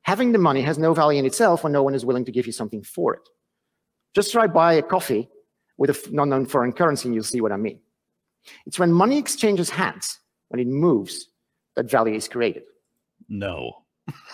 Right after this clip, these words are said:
Speaker 2: <laughs> Value is not created when money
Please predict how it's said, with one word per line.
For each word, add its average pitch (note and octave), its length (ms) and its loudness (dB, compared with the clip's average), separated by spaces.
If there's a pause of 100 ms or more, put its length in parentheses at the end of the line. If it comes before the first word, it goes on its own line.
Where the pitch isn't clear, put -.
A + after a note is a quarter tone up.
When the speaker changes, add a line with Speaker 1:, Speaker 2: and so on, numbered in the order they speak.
(520)
Speaker 2:
<laughs> - 1200 -10
Value A#2+ 380 -2
is G#2 120 -6
not G#2 260 -8
created A2 400 -8 (280)
when A2+ 260 -2
money G#2 400 -4